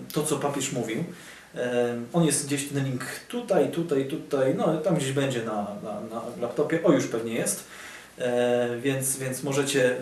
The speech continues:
e, w niego wejść. Em, powiem tylko krótko. Jedna z par zapytała papieża: "Ojcze Święty, co mamy zrobić, żeby być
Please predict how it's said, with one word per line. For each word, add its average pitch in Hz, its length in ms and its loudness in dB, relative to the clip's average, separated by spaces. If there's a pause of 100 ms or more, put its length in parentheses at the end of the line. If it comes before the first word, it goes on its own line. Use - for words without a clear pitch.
(160)
e, 123 40 -4
w 127 120 -8
niego 131 220 2
wejść. - 520 0
Em, 135 60 -12 (1000)
powiem 185 240 6
tylko 160 440 6 (220)
krótko. 110 460 -2 (1500)
Jedna 165 400 6
z - 120 2
par 156 300 2
zapytała 135 440 2
papieża: 135 340 0 (460)
"Ojcze 165 240 4
Święty, 110 420 0 (520)
co - 140 2
mamy 196 220 6
zrobić, 139 360 2
żeby 135 220 2
być 135 280 0